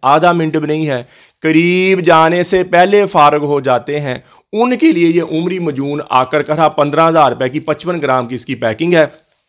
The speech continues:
और ये रोज़ाना भी खा सकते हैं आप,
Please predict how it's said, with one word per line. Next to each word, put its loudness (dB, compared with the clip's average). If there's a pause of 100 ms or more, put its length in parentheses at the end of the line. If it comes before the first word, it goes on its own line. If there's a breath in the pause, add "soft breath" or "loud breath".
(680 loud breath)
और 6
ये 0
रोज़ाना 2
भी -4
खा 2
सकते -4
हैं -2
आप, -2